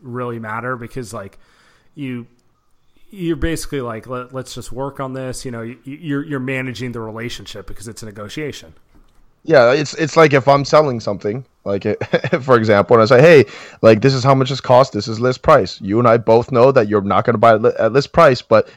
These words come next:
Speaker 2: this is the number I'm gonna have to give you 'cause this is how negotiations start.
Speaker 1: This is where
Speaker 2: Like,
Speaker 1: we're
Speaker 2: they're
Speaker 1: starting.
Speaker 2: gonna,
Speaker 1: Yeah. <laughs>
Speaker 2: <laughs> this is where we're gonna start. We both know this is not where it's gonna end, but we both know that is where it has to start. We gotta set the expectation. But it's,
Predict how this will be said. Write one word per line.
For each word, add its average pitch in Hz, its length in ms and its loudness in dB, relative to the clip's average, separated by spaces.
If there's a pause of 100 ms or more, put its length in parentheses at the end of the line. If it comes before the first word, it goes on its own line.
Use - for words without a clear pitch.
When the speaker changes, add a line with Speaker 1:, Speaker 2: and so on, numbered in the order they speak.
Speaker 2:
this 95 120 -10
is 107 140 -6
the 131 100 -4
number 127 280 4
I'm 123 140 4
gonna 131 160 0
have 127 120 -2
to 113 60 -14
give 139 220 -2
you 117 180 -2
'cause 110 300 0 (220)
this 95 140 -8
is 117 100 -6
how 127 120 4
negotiations 131 640 4
start. - 320 -4
Speaker 1:
This 131 160 -10
is 127 100 -8
where 131 80 2
Speaker 2:
Like, 143 60 6 (120)
Speaker 1:
we're 143 80 6
Speaker 2:
they're 151 120 4
Speaker 1:
starting. 135 100 8
Speaker 2:
gonna, - 400 2 (580)
Speaker 1:
Yeah. 156 80 0
<laughs> - 120 -18
Speaker 2:
<laughs> - 60 -20
this 139 160 0
is - 80 -16
where 156 140 6
we're 160 40 6
gonna 180 140 4
start. 160 220 2 (180)
We 123 120 0
both 151 320 4
know 190 360 4 (320)
this 104 160 -12
is 127 80 -12
not 147 180 2
where 147 120 4
it's 147 120 -6
gonna 180 160 -4
end, 143 260 0 (280)
but 110 140 -4
we 117 180 -4
both 135 320 0
know 131 140 4
that 110 260 2
is 117 180 -6
where 113 240 -2
it - 80 -4
has 92 300 -10
to 110 80 -18
start. 147 200 4
We 107 80 -2
gotta 107 200 2
set - 220 -4
the 120 60 -2
expectation. 165 460 0
But 170 180 2
it's, 151 140 -10